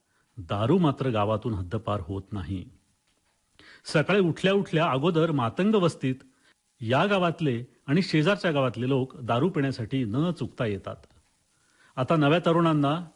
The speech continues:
या गोष्टी जवळपास सगळीकडेच उपलब्ध झाल्या आहेत.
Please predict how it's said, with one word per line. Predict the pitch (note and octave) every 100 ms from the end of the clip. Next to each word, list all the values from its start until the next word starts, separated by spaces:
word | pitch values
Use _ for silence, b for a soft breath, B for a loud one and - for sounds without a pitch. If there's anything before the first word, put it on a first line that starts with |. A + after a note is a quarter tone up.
| _ -
या | C3 D#3
गोष्टी | C#3+ - A#2+ B2+ - _ _ _ _ _ G2+
जवळपास | B2+ C#3+ C#3+ B2 A#2 - - _ _ _
सगळीकडेच | - C3+ C#3+ C#3+ C3+ G#2+
उपलब्ध | G2+ G#2 F2+
झाल्या | G2+ G#2 G#2
आहेत. | -